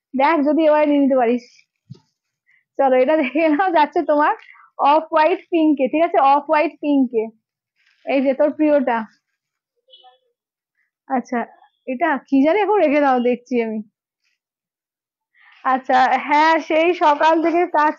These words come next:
করে চলেছি। আহারে, চলো, এটা আঁচলের পোর্শন, এই যাচ্ছে হচ্ছে ব্লাউজ পিস। এটা এক তোর প্রিয়টা, দেখ। চলো, এটা দেখো।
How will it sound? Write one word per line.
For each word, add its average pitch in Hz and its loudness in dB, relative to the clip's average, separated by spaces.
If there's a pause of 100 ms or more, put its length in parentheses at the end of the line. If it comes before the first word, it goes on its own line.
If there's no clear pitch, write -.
করে 311 0
চলেছি। 285 0 (420)
আহারে, 277 0 (500)
চলো, 269 2
এটা 262 2
আঁচলের 302 2
পোর্শন, 320 0
এই 285 2
যাচ্ছে 294 0
হচ্ছে 330 0
ব্লাউজ 277 0 (100)
পিস। 254 -4 (460)
এটা 320 0
এক 311 -2 (100)
তোর 339 2
প্রিয়টা, 320 2
দেখ। 285 0 (1700)
চলো, 277 0
এটা 269 0
দেখো। 240 -6